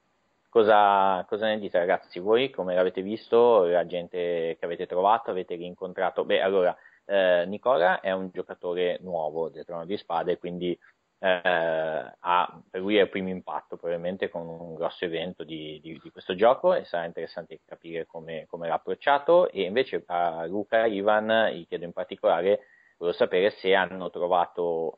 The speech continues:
come penso, un sacco di, di vecchie facce, vecchi, vecchi giocatori che hanno ritrovato con,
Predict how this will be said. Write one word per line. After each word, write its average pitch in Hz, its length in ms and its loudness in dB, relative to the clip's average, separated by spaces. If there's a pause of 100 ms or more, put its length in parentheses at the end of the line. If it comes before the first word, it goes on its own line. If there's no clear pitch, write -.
(100)
come 87 220 -10
penso, 92 420 -8
un 82 80 -12
sacco - 280 -4
di, 80 380 -12
di 85 80 -14
vecchie 85 540 -2
facce, 95 500 0
vecchi, 80 500 -14
vecchi 82 280 -18
giocatori 90 600 0
che 87 100 -10
hanno 80 160 -12
ritrovato 85 580 -2
con, 80 280 -16